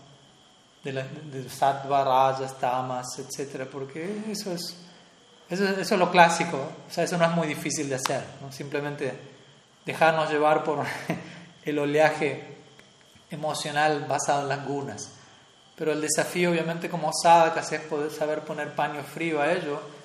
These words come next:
saber de-, tomar distancia de esa situación, tomar refugio en Guru, Shastra, educarnos sobre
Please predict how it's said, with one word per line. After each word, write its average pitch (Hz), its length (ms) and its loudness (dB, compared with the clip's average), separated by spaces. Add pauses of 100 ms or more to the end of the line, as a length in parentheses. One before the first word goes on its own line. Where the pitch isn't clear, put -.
(160)
saber 147 380 -2
de-, 160 100 -8 (260)
tomar 151 280 2
distancia 165 520 2
de 156 100 -2
esa 143 80 -2
situación, 170 640 -2 (520)
tomar 151 260 2
refugio 156 440 -2
en 143 100 -8
Guru, 160 300 -2
Shastra, 151 800 2 (100)
educarnos 175 720 4
sobre 135 400 0